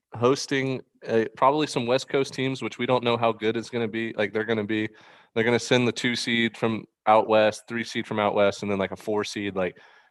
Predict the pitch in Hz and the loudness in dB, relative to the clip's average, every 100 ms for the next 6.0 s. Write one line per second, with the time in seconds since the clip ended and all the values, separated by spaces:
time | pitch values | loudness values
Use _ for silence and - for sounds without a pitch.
0 | - 98 98 92 - _ _ _ - 110 | -6 -2 -2 -4 -8 _ _ _ 0 2
1 | - 104 - 104 98 95 95 95 - 92 | 2 -6 0 2 4 2 0 -2 -4 -2
2 | 90 87 - _ _ _ - - 110 101 | -2 -4 -8 _ _ _ -6 0 2 4
3 | 95 92 - 87 - 104 104 98 92 - | 2 2 0 -2 0 4 6 6 4 -2
4 | - _ _ 110 - 143 120 110 101 98 | -18 _ _ -4 2 2 2 4 6 6
5 | 95 - 95 - 98 - 104 - 67 | 2 -2 -4 -4 -10 -10 -12 -12 -14